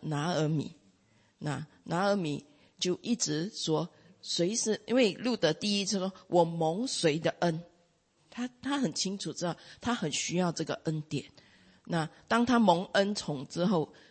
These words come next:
你看他顾念到的就是他的婆婆，他的婆婆也就蒙恩宠了。所以当他婆婆蒙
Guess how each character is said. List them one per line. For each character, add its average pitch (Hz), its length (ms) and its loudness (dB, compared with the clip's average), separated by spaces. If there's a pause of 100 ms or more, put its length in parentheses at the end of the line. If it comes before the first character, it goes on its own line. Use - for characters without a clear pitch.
你 170 100 -2
看 190 220 -2
他 214 220 -2 (100)
顾 208 220 2
念 180 240 0
到 156 160 -2
的 - 100 -8
就 170 160 -4
是 156 120 -2
他 156 180 -6
的 156 100 -4
婆 - 220 -6
婆， - 320 -14 (480)
他 214 100 -4
的 233 80 -2
婆 170 260 4
婆 151 320 -2 (220)
也 139 160 -2
就 175 160 -2
蒙 143 340 -2
恩 147 180 -4
宠 - 280 -10
了。 156 140 -10 (220)
所 247 120 -2
以 - 60 -16
当 277 140 8
他 277 120 4
婆 226 260 4
婆 220 160 10
蒙 196 200 6